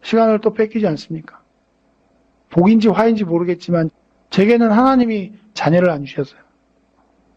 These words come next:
그렇기 때문에 자녀에게 할애할 시간들이 굳어졌죠. 여러분들은 또 얼마나 자녀에게 시간을 많이 할애합니까? 많이 가지고 많이 누린 게 복이 아닐 수도 있어요.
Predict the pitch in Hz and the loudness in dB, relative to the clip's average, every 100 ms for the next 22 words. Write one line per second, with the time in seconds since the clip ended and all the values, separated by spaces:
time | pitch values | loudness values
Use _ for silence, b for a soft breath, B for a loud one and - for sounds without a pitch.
0 | _ - 214 220 226 220 - 151 208 214 | _ -4 -4 -2 0 0 0 2 4 2
1 | 202 190 196 214 196 190 185 214 214 190 | 0 -2 0 2 2 -2 -6 -4 -4 -4
2 | 196 214 _ _ _ _ _ _ _ _ | -6 -8 _ _ _ _ _ _ _ _
3 | _ _ - 170 185 156 - - _ _ | _ _ -6 0 0 -2 -10 -20 _ _
4 | _ _ _ _ _ _ _ 214 254 254 | _ _ _ _ _ _ _ 2 2 2
5 | 240 233 233 202 220 233 214 175 190 190 | 0 0 2 2 2 -2 -2 0 2 2
6 | 180 202 202 175 151 147 160 170 151 147 | 0 0 0 0 -2 -2 -4 -4 -6 -14
7 | _ _ _ _ _ _ _ _ _ _ | _ _ _ _ _ _ _ _ _ _
8 | _ _ - 135 151 247 277 - 165 202 | _ _ -6 -2 0 2 0 -2 -2 0
9 | 226 170 165 214 208 165 202 220 220 220 | -2 -2 -2 -2 0 0 2 0 -2 -8
10 | - 156 - 240 156 147 - 214 190 - | -14 -8 -4 -2 -4 -6 -4 0 0 -2
11 | 143 139 170 | -4 -4 -10